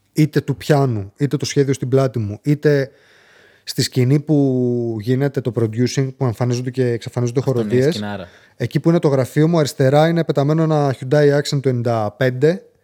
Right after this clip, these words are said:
Speaker 1: το οποίο είναι όλο γραφιταρισμένο, ε, και γράφει ένα quote που είπε ο Πικάσο, ότι για να φτιάξεις κάτι πρέπει πρώτα να καταστρέψεις κάτι. Πολύ ελεύθερη μετάφραση αυτή που κάνω. Ε, το οποίο είναι η έννοια του project μου, ότι
Speaker 2: Μμμ.
Speaker 1: για να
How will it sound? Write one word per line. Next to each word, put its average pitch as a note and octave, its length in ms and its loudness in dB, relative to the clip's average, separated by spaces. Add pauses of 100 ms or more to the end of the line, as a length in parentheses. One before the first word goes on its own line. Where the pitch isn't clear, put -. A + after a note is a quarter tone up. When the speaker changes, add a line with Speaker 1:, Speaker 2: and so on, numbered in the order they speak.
(180)
Speaker 1:
το C#3+ 100 0
οποίο D#3 160 2
είναι D#3+ 120 4
όλο D#3+ 260 4
γραφιταρισμένο, C3+ 1300 -2 (600)
ε, C3 400 -2
και C#3 140 -2
γράφει D3 560 0
ένα D3 320 0
quote D3 280 0
που D3+ 60 -2
είπε C#3+ 120 -4
ο C#3+ 60 0
Πικάσο, C#3+ 560 -2
ότι D3 220 -2 (520)
για B2+ 140 -2
να B2 80 -2
φτιάξεις - 360 -2
κάτι D3+ 500 0 (140)
πρέπει C#3+ 260 -2
πρώτα D3 200 0
να C#3 80 0
καταστρέψεις C3 560 -4
κάτι. - 340 -8 (640)
Πολύ C3+ 200 6
ελεύθερη A#2 360 0
μετάφραση A2 420 -6
αυτή A2+ 140 -16
που G#2+ 80 -16
κάνω. G#2 420 -8
Ε, B2+ 480 -2
το C#3+ 120 2
οποίο E3 200 6
είναι F3 140 2
η E3+ 60 4
έννοια F3+ 380 2
του F3 200 -16
project D3+ 300 0
μου, G#2 180 -10
ότι B2 160 -4
Speaker 2:
Μμμ. A#2+ 60 -2
Speaker 1:
για C3 100 0
να B2+ 340 -2